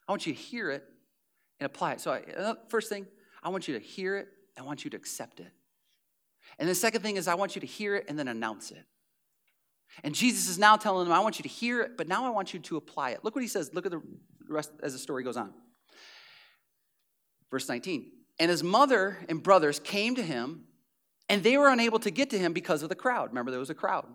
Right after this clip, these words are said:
large crowd. And it was reported to him, "Your mother and your brothers are standing outside wishing to see you." Verse twenty-one. But he answered and said to them, "My mother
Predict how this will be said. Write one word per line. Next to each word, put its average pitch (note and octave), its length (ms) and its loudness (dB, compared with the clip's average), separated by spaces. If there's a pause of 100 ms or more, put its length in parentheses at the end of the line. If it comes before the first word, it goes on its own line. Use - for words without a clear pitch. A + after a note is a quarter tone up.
large C3 260 2
crowd. A#2 300 -2 (880)
And G3 120 4
it B3 80 4
was C4+ 140 4
reported D#4 480 4
to A#3 80 0
him, E3+ 300 0 (180)
"Your G#3+ 140 2
mother E4 440 12 (300)
and A#3+ 120 4
your B3 100 6
brothers C4+ 380 10
are G#3 80 6
standing C4 340 6
outside G#3+ 520 10
wishing G#3+ 340 4
to G3 100 -8
see - 180 -2
you." D#3 300 -4 (1200)
Verse G#2+ 120 -12
twenty-one. A#2+ 380 -8 (880)
But G3+ 120 8
he A3+ 100 10
answered C4+ 300 8
and C4 120 4
said B3+ 160 10
to A#3+ 100 6
them, A#3+ 200 10
"My A3+ 140 12
mother D4+ 440 12